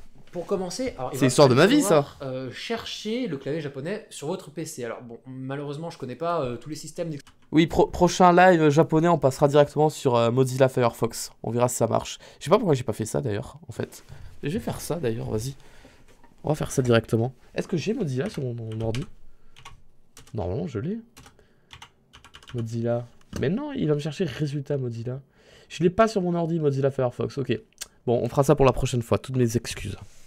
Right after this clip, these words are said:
Speaker 1: Exploitation, euh, Windows, Mac, blablabla, possible et imaginable. Sous Windows sept, comment ça marche ? Vous allez dans Démarrer.
Speaker 2: Oh, trop chou !
Speaker 1: Panneau de configuration.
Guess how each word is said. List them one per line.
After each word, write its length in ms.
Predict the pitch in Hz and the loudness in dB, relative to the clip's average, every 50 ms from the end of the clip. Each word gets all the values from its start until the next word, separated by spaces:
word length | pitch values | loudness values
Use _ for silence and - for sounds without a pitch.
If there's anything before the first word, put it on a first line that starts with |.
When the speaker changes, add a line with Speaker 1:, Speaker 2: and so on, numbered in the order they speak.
| - - - - - - - - - - - _ - _ - - - _ _ - | -20 -20 -20 -20 -20 -20 -20 -20 -20 -20 -20 _ -20 _ -20 -20 -20 _ _ -20
Speaker 1:
Exploitation, 760 | - - - 156 151 151 135 - - 170 175 175 165 143 127 | -18 -14 -14 -12 -12 -12 -14 -12 -12 -12 -10 -8 -8 -8 -8
euh, 180 | 127 127 127 127 | -8 -8 -8 -10
Windows, 440 | 123 131 139 143 143 143 156 156 151 143 | -10 -8 -8 -8 -8 -6 -6 -6 -6 -8
Mac, 260 | 147 151 151 156 147 | -8 -8 -8 -8 -8
blablabla, 380 | 139 139 135 135 131 135 151 156 | -8 -8 -8 -8 -8 -8 -8 -10
possible 360 | 151 - 135 131 - 143 135 | -10 -12 -16 -16 -12 -10 -10
et 60 | 127 123 | -8 -8
imaginable. 540 | 123 117 110 104 113 139 180 196 202 180 - - - - - - - _ _ _ _ _ _ - - - - - - - - | -10 -12 -12 -12 -10 -8 -6 -6 -6 -8 -8 -12 -18 -20 -20 -20 -20 _ _ _ _ _ _ -20 -18 -18 -18 -18 -18 -14 -12
Sous 180 | - - 170 | -10 -6 -4
Windows 280 | 185 226 226 220 220 208 | -2 0 0 0 0 -2
sept, 540 | 202 - - - 143 120 - - - - - - - | -4 -4 -4 -6 -6 -6 -8 -16 -20 -20 -20 -10 -8
comment 220 | - 180 202 220 | -8 -6 -6 -6
ça 160 | 208 - 196 | -6 -6 -6
marche ? 300 | 175 147 123 - - - | -6 -8 -10 -12 -14 -16
Vous 140 | 135 120 123 | -14 -8 -6
allez 120 | 151 180 170 | -6 -4 -4
dans 140 | 147 127 | -6 -2
Démarrer. 720 | 120 208 254 277 302 330 339 349 359 359 359 370 370 370 370 | 2 6 8 8 10 10 8 8 6 2 0 0 -2 -2 -4
Speaker 2:
Oh, 40 | 381 | -6
trop 200 | - - 269 285 | -6 -2 -2 -2
chou ! 420 | - - - 294 311 320 320 320 320 - | -2 -2 -2 0 0 2 0 -2 0 0
Speaker 1:
Panneau 260 | 262 262 262 247 240 | 0 2 2 0 -2
de 60 | - | -4
configuration. 920 | - 220 196 196 190 165 165 165 147 147 143 - - - 143 139 156 185 | -6 -8 -8 -8 -8 -6 -6 -6 -6 -8 -10 -14 -14 -14 -14 -12 -14 -16